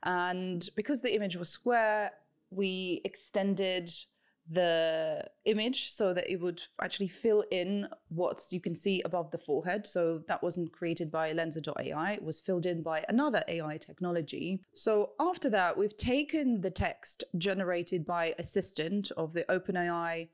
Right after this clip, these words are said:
Chat G P T, and we've put that onto another program, which is called Studio D I D, and created this wonderful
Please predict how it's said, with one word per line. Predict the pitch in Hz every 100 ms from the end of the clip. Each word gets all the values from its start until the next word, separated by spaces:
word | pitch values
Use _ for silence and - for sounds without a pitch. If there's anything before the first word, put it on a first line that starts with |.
| _ _
Chat | - 190 160 160
G | 208 185
P | 190 165
T, | - 127 185 226 _ - - -
and | 190 180 185 185 190
we've | 214 214
put | 269 202
that | 220 -
onto | 202 196 - 196 185 185 175 -
another | 220 269
program, | - 190 175 175 175
which | 175 170
is |
called | - 175 165
Studio | - - 226 214 208 196 180
D | 147 185 180 -
I | 165 160
D, | 151 175 110 175 220 - - -
and | 185 180 180 185 190 175
created | - 226 220 214
this | 226 226
wonderful | 240 240 233